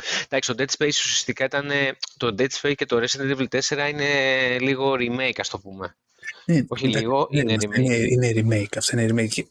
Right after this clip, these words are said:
Speaker 2: Ε, το είπα remaster, χαριτολογώντας, αλλά αυτά, νομίζω ότι αυτά τα παιχνίδια είναι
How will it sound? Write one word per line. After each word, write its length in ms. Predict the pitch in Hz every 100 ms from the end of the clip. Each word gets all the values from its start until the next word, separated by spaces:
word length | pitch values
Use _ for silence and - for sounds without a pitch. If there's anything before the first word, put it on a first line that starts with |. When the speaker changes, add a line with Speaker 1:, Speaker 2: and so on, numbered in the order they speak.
| -
Speaker 2:
Ε, 160 | - - _
το 100 | -
είπα 200 | 117 135
remaster, 580 | 123 110 123 - 123 117 113
χαριτολογώντας, 920 | - 117 110 117 110 127 120 127 - - - - -
αλλά 380 | 123 120 117 120
αυτά, 560 | - - 110 107 -
νομίζω 320 | - 113 113 113
ότι 160 | -
αυτά 220 | 113 -
τα 80 | 117
παιχνίδια 460 | - 110 110 107 107
είναι 420 | 107 107 110 107